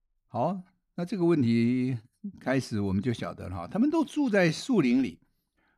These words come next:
都是吃植物的纤维和食物，天天见面应该不是什么大问题哈。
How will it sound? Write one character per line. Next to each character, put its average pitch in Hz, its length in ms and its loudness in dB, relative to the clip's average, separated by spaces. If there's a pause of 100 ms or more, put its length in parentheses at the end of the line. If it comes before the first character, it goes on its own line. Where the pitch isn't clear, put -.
(120)
都 220 320 6
是 196 220 -2
吃 165 240 0
植 123 220 0
物 135 160 4
的 104 160 -2
纤 120 360 -4
维 98 140 0
和 107 160 -2
食 92 180 -14
物， 95 220 -10 (460)
天 208 280 0
天 185 300 2
见 180 260 0
面 143 600 2
应 135 160 0
该 135 200 -4
不 127 160 -6
是 123 140 -10
什 92 120 -8
么 90 140 -6
大 117 280 -6
问 107 240 -4
题 - 260 -18
哈。 87 220 -16